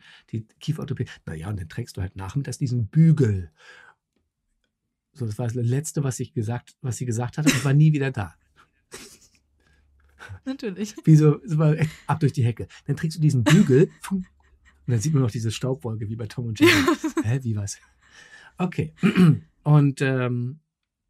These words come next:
Speaker 1: genau, die Brille, die trage ich,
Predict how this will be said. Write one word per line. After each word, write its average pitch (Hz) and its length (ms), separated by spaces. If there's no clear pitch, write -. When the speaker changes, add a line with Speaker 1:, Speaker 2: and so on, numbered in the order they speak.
Speaker 1:
genau, 120 320
die 120 60
Brille, 135 460
die 151 100
trage 131 360
ich, - 280